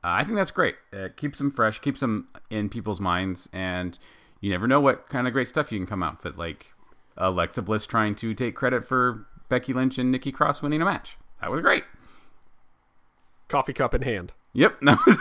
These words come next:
Speaker 1: I, I, I hope that's her new gimmick, is that she's just a caffeine fiend and she's just goes around stealing people's coffee.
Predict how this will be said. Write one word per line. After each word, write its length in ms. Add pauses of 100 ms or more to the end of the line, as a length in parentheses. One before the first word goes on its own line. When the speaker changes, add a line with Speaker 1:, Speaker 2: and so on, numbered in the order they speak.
(520)
Speaker 1:
I, 460
I, 180
I 20
hope 260
that's 300
her 100
new 160
gimmick, 380
is 80
that 140
she's 200
just 260
a 60
caffeine 600
fiend 580
and 160
she's 280 (480)
just 200
goes 200
around 280
stealing 400
people's 320
coffee. 480